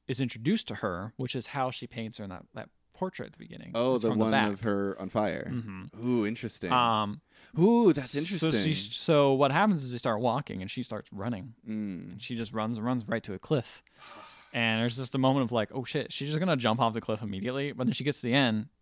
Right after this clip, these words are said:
Speaker 1: and she turns around and says, like, "I've been waiting, like, years to do that."
Speaker 2: <laughs>
Speaker 1: And she's like, "What,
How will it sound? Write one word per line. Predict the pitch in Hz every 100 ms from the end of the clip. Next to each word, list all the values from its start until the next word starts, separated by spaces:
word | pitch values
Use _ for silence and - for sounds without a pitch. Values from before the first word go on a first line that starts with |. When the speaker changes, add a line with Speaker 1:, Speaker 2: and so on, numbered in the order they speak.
| _ _ -
Speaker 1:
and | 117 110 104 101 104 - _ _
she | - 120
turns | - 127 110
around | 117
and | 113
says, | 113
like, | 104 104
"I've |
been | 117 110
waiting, | 120 120 117 113 - _ _ _ _ _ _ -
like, | 117 107
years | 131 139
to | -
do | 107 104
that." | 98 90 90 _ _
Speaker 2:
<laughs> |
Speaker 1:
And | 120 104 - - 87 - -
she's | - 113
like, | 98
"What, | 123 101